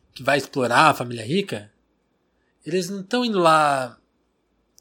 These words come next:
tomar o que é deles, né? Eles tão jogando, eles tão fazendo parte de toda a,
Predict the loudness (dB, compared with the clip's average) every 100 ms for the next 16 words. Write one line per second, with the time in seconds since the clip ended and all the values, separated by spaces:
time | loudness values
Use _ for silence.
0 | _ _ _ -4 2 4 2 0 0 -2
1 | -2 -8 -10 -12 -12 _ _ _ _ _
2 | _ _ _ _ -12 -12 -12 -8 -6 -4
3 | -6 -8 -4 -4 -2 -4 -6 -8 -12 _
4 | _ _ _ _ _ _ _ _ _ _
5 | _ _ _ _ _ _ _ _ _ _
6 | _ _ _ _ _ _ _ -14 -12 -8
7 | -8 -10 _ -4 -2 0 -2 0 0 -2
8 | -8 -8 -2 -2 0 -2 -4 -8 -12 -10
9 | -6 -6 -8 -10 -12 -16